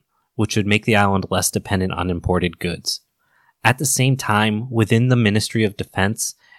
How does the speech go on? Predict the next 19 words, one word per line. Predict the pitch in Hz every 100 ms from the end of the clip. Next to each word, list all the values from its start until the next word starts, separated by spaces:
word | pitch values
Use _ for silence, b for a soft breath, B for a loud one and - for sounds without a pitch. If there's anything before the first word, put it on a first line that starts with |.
| -
and | 90
not | 90 92 110
the | 113
Ministry | 104 104 - 110
of | 92
Agriculture, | 90 92 104 - 104 - 98
which | 90
was | 95 92
committed | - 92 90 -
to | 90 90
industrial | - 104 92 92 - 101 92
high | 90 - 98 92 -
input | - 101 - 117
agriculture, | - 113 107 - 107 - 110 - _ _ _
programs | - 123 143 147 135
were | 123
started | - 98 101 104 -
to | 98
study | - 185 143 101